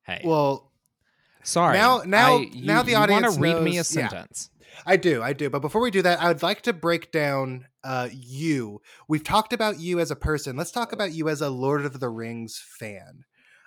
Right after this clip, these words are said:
Speaker 2: Um, now,
Speaker 1: <laughs>
Speaker 2: listeners know this is the
Speaker 1: God.
Speaker 2: first time I've ever read the books. I, I started Fellowship of the Ring
Speaker 1: Is that
Speaker 2: in middle
Speaker 1: true?
Speaker 2: school a few times.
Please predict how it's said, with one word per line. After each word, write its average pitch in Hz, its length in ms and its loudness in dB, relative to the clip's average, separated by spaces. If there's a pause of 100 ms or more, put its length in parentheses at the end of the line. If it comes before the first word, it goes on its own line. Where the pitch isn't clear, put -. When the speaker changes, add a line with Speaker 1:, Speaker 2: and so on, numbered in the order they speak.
(120)
Speaker 2:
Um, 113 440 -6 (140)
now, 147 360 0 (120)
Speaker 1:
<laughs> - 180 -8
Speaker 2:
listeners 180 440 0
know 156 340 4
this 170 200 -2
is 208 80 -2
the - 100 -8
Speaker 1:
God. - 80 -2
Speaker 2:
first 170 220 2
time 165 200 4
I've 151 160 4
ever 143 200 2
read 131 260 -2
the 113 80 -14
books. - 560 -14
I, 139 360 -6
I 143 120 -8
started 180 800 -2 (500)
Fellowship 156 400 0
of 139 60 -4
the 143 80 -2
Ring 143 140 4
Speaker 1:
Is 143 100 2
that 254 220 4
Speaker 2:
in 139 140 -2
middle 135 180 0
Speaker 1:
true? 151 60 2
Speaker 2:
school 294 260 -2
a - 40 -10
few 127 200 -10
times. 113 480 -16